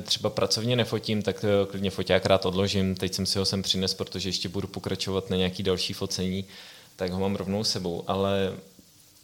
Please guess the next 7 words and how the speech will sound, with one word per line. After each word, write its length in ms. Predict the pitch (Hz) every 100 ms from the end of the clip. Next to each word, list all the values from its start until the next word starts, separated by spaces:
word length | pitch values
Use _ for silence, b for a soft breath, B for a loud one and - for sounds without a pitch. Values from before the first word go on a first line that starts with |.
| -
jinak 220 | 131 101 90
se 100 | 98
věnuju 320 | 95 92 92
i 60 | 107
jiným 320 | 95 87 98
věcem, 480 | 101 - 92 87 95 -
třeba 420 | - 98 87 85